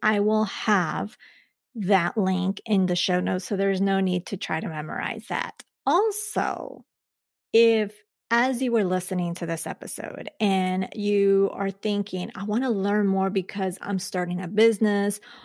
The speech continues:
or looking to start a business, we've got you covered. I have partnered with Tasha, where she is going to teach you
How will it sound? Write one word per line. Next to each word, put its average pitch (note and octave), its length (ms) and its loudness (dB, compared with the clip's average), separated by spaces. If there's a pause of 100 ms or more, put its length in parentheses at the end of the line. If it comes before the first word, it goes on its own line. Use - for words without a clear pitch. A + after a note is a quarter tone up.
(300)
or G3 920 4
looking F#3 680 0
to B3 140 -2
start A#3 260 0
a A3+ 60 0
business, A3 880 0
we've F#3 340 -4
got F3+ 240 2
you F3+ 140 0
covered. - 600 -6
I G3 40 -6
have G#3 240 -2
partnered E4 400 -2
with B3+ 160 -2
Tasha, F#3+ 600 -2 (320)
where G#3+ 360 4
she - 220 -4
is C#4+ 120 -4
going A#3 240 0
to F#3+ 160 -10
teach - 600 -2
you F#3 280 2